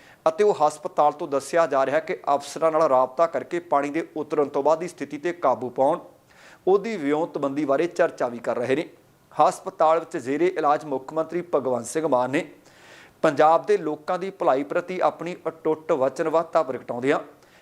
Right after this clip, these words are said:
ਪੰਜਾਬ ਵਿੱਚ ਵੱਡੀ ਪੱਧਰ 'ਤੇ ਚਲਾਏ ਜਾ ਰਹੇ ਰਾਹਤ ਅਤੇ ਬਚਾਅ ਕਾਰਜਾਂ ਦੀ ਨੇੜਿਓਂ ਨਿਗਰਾਨੀ ਕਰ ਰਹੇ ਨੇ।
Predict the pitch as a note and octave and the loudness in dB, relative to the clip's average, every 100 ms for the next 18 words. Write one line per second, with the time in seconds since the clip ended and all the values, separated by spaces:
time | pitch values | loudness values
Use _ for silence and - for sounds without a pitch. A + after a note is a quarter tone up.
0 | _ - D#3 D3+ F3+ G3 G3 D3 A#2+ D3+ | _ 0 2 4 4 2 -2 -2 -2 -4
1 | F3+ F3+ F3 F#3 F#3+ F#3+ E3+ C#3+ C#3 E3 | -2 0 0 -2 -4 -2 0 2 4 4
2 | C#3+ C#3 D3 D#3 B2 D3+ E3 E3+ E3+ C3 | 2 2 2 2 2 2 -2 -4 -6 -2
3 | D3+ D3+ E3 D3 C3+ C3+ E3 D3 C3+ D3+ | 2 2 2 2 2 2 -2 0 0 2
4 | D3+ C3+ C3 B2 B2 A#2 A#2+ D3 | 0 2 0 0 -6 -4 -2 -2